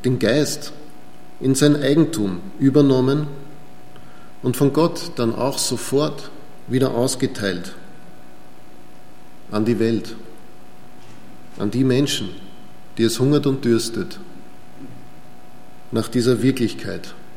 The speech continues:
an der sie dann auch satt werden können.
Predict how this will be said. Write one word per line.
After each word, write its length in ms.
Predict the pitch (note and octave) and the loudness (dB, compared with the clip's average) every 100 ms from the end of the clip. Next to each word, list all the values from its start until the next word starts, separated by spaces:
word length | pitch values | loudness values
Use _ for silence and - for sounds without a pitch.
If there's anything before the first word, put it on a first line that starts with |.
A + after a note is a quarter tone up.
| - - - - - | -10 -10 -10 -10 -6
an 140 | G2 G2+ | -4 0
der 340 | G#2 G2+ B2 B2 - - - | 2 4 2 -2 -8 -10 -2
sie 160 | - | 2
dann 160 | B2+ C3 | 2 2
auch 400 | G#2 G2 - G2 | 0 -4 -4 -6
satt 360 | - F#2 - | -4 -4 -4
werden 280 | G2+ F2+ F#2+ | -4 -2 -4
können. 360 | - F#2+ F2+ | -4 -4 -4